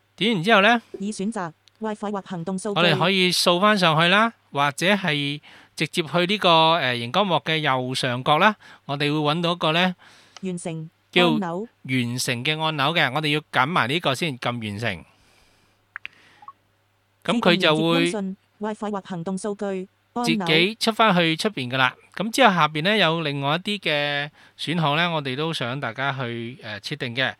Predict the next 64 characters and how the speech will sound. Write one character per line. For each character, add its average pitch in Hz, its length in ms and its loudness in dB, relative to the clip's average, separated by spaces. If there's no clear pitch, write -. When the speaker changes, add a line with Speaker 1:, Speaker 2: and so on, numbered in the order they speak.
Speaker 1:
咁 151 260 -8
包 190 180 2
括 180 140 -4
係 139 120 -2
咩 175 200 -2
呢？ 196 300 0
就 - 120 -8
係 131 280 -4
我 151 120 -2
哋 151 140 0
頭 123 120 -2
先 214 320 -2
講 175 200 2
過 185 180 4
啦， 196 220 6
我 180 100 2
哋 160 120 0
喺 151 120 2
個 160 340 2
程 131 160 -8
式 214 120 -2
入 180 140 -2
咗 202 220 2
去 165 60 4
之 190 160 0
後 165 80 4
呢， 175 160 4
有 151 180 2
五 127 320 -8
個 139 160 0
大 120 200 -2
選 135 240 -4
項。 113 240 -2
咁 143 160 -8
呢， 214 180 4
方 208 220 6
便 147 140 -2
你 143 180 -2
哋 131 180 -2
開 175 220 0
咪、 175 160 0
閂 170 180 0
咪 175 200 -2
嗰 143 240 -4
樣 113 80 -6
㗎 135 100 -4
嘛。 139 180 2
咁 226 220 -2
有 170 160 0
呢 214 80 -4
個 165 340 4
係 156 120 2
一 214 40 4
個 190 120 2
視 143 200 -4
訊 170 160 -4
軟 156 220 -4
件 151 180 -4
啦， 202 240 2
咁 190 220 -8
所 180 160 2
以 180 60 4
呢， 185 140 4
佢 165 120 -2